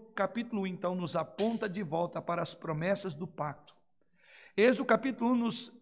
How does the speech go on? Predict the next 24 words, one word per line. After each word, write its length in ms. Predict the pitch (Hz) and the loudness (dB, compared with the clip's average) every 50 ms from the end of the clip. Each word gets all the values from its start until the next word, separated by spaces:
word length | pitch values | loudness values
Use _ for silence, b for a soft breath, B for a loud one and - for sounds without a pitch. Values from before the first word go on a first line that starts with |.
| - | -4
eh, 340 | - 185 185 190 190 180 180 180 | 0 2 4 4 4 4 2 0
leva 300 | 185 208 220 214 226 220 | 0 2 2 2 2 0
de 120 | 175 214 | 0 -2
volta 320 | 190 165 208 220 214 214 | 0 0 0 0 0 -2
às 100 | 208 - | -4 -4
promessas 640 | - - - 208 196 190 214 247 240 240 233 220 202 | -4 -2 0 0 2 2 4 2 2 2 2 2 2
da 140 | 170 185 185 | 4 2 0
providência 880 | 196 - 208 220 196 185 190 160 151 196 240 294 311 - - - 247 208 | 2 2 0 0 0 0 -4 -4 -2 2 2 2 2 2 0 -2 -4 -2
de 120 | 254 240 | -2 -2
Deus, 440 | 175 175 185 180 160 143 - - B B B B B B B | -2 -2 -2 -2 -2 -4 -8 -12 B B B B B B B
de 100 | - 226 | 0 2
um 80 | 226 220 | 2 4
Deus 320 | 202 240 254 262 - - | 4 4 2 2 2 -4
todo-poderoso, 1400 | - - - - 269 294 302 247 269 208 - - 233 233 220 240 226 202 214 220 214 180 139 120 151 160 123 - - - - - - _ _ _ _ _ _ _ _ _ _ _ _ _ _ _ _ | -8 -8 0 4 6 6 6 4 2 -4 0 2 2 4 4 6 8 10 10 10 8 6 2 -2 -4 -4 -6 -6 -12 -20 -20 -20 -20 _ _ _ _ _ _ _ _ _ _ _ _ _ _ _ _
que 200 | - 180 196 208 | -2 2 2 2
trabalha 800 | 202 202 202 196 185 185 175 156 185 208 226 226 233 247 240 214 | 2 0 -6 -4 -2 -2 0 2 4 6 6 6 6 6 2 0
todas 600 | - - - - - - 214 226 233 202 208 156 180 | 0 -4 -12 -14 -4 2 4 4 4 4 0 0 -2
as 140 | 185 - - | -4 -6 -4
coisas 380 | - 190 202 196 180 196 180 | -2 -2 -2 0 -2 -4 -4
juntamente 580 | - 185 214 202 202 180 175 180 190 190 190 180 | -4 -4 -4 -2 -2 0 0 0 -4 -4 -6 -2
para 180 | - 180 180 | -2 0 0
o 60 | 180 170 | 0 -2
bem 320 | 156 175 185 190 190 190 | -2 -2 -2 -2 -2 -4
dos 160 | 165 165 - | -6 -8 -10